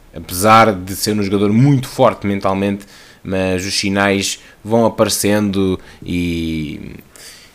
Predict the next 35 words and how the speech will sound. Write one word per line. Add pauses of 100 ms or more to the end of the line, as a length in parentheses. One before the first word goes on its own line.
e
talvez
não
sei,
não
esteja
assim
tão
longe,
eh,
o
final
da
carreira
de
Pep,
ainda
que
eu
o
veja
com
uma
grande
vitalidade, (320)
mas
estes
episódios, (340)
eh, (100)
nem
falo
tanto
dos
da
expulsão,